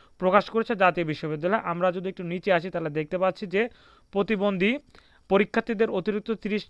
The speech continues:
মিনিট, আহ, সময় বরাদ্দ প্রসঙ্গে, অর্থাৎ পরীক্ষার সময় কাঠামো কিছুটা পরিবর্তন করা হয়েছে, অর্থাৎ, আহ, যেখানে তিন ঘন্টা ত্রিশ মিনিট পরীক্ষা হতো বা চার ঘন্টা পরীক্ষা হতো, সেই সময়ের সাথে অতিরিক্ত আরও ত্রিশ মিনিট বরাদ্দ করে দিয়েছে জাতীয় বিশ্ববিদ্যালয়।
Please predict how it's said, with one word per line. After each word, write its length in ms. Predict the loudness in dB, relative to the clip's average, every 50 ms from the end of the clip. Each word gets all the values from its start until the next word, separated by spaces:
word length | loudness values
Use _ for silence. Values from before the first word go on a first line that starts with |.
| -8
মিনিট, 400 | -4 -2 -2 -2 -2 -4 -8 -4
আহ, 180 | 0 2 2 2
সময় 400 | 2 -2 -4 -2 0 0 0 0
বরাদ্দ 480 | -2 -2 2 2 2 2 2 0 -4
প্রসঙ্গে, 500 | -6 -4 -4 -6 -4 -2 -4 -4 -2 -4
অর্থাৎ 400 | -4 -2 -2 -4 -2 -2 -4 -4 -4 -4 -4
পরীক্ষার 360 | -4 -4 -4 -4 -2 -4 -4
সময় 440 | -4 -6 -8 -8 -4 0 0 0 2
কাঠামো 400 | 2 2 0 0 0 -4 -6 -6
কিছুটা 360 | -6 -6 -6 -6 -6 -6 -8
পরিবর্তন 640 | -6 -4 -4 -4 0 0 -2 -2 -2 -6 -10 -6
করা 180 | -4 -2 -2 0
হয়েছে, 280 | 0 0 -2 -4 -6 -8
অর্থাৎ, 260 | -12 -6 -4 -6 -6 -6 -10 _ _ -20 _ _ _ -20 -10 4 8
আহ, 140 | 8 8 8
যেখানে 480 | 8 6 4 4 6 6 6 4 4 2 -4 _ _ _
তিন 200 | 2 4 4 4
ঘন্টা 300 | 2 2 2 6 6 6
ত্রিশ 380 | 6 4 2 0 0 0 -2 -4
মিনিট 140 | -6 -8 -6 -2
পরীক্ষা 300 | -2 0 0 0 0 0
হতো 200 | 0 0 0 2
বা 120 | 2 2
চার 240 | 6 6 6 6 6
ঘন্টা 200 | 4 0 -2 -4
পরীক্ষা 340 | -4 -4 -4 -6 -4 -2 -4
হতো, 180 | -4 -2 -6 -6
সেই 200 | -2 -2 -2 -2
সময়ের 360 | -2 -4 -4 0 2 2 2
সাথে 240 | 0 -2 -6 -4 -4
অতিরিক্ত 460 | -4 -4 -4 -4 -4 -4 -4 -4 -2
আরও 220 | 0 0 0 0
ত্রিশ 360 | -4 -4 -6 -6 -6 -6 -8
মিনিট 200 | -6 -4 -4 -4 -6 -10 -20 -20 -20 _ _ _ -4
বরাদ্দ 400 | 0 4 6 6 6 4 2 -2
করে 220 | -2 -2 -2 -2
দিয়েছে 380 | 0 0 0 0 0 0 -2 0
জাতীয় 320 | 2 2 0 0 0 -4
বিশ্ববিদ্যালয়। 680 | -6 -6 -8 -8 -10 -10 -6 -2 0 2 4 4 4